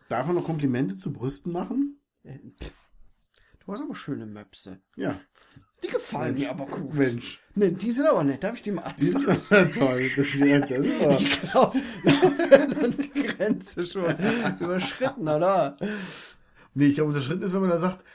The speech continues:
Speaker 1: "Jetzt stell dich aber nicht so an.
Speaker 2: <laughs> Ja.
Speaker 1: Jetzt ist aber mal"
Speaker 2: "Komm nur einmal. Mit dem Mund."
Speaker 1: <laughs> Ey, du hast zwei
Speaker 2: Ja.
Speaker 1: Brüste, ich hab zwei Hände. Das ist kein Zufall.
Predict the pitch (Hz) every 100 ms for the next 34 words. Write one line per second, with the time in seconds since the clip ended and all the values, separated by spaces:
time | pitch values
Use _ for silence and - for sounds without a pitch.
0 | - - - - 117 123 120 127 143 185
1 | - 107 95 - - - - - - -
2 | - 120 165 151 151 139 135 127 123 -
3 | _ _ _ - _ - 165 160 139 131
4 | 110 104 - _ _ _ _ _ 185 185
5 | 156 - - - - - - 170 - 147
6 | - - - 359 - - - - - -
7 | - 370 339 302 - _ _ _ _ -
8 | 175 156 - 214 180 131 131 131 131 110
9 | 104 98 120 135 151 - 135 127 151 107
10 | 95 - 113 107 185 147 107 101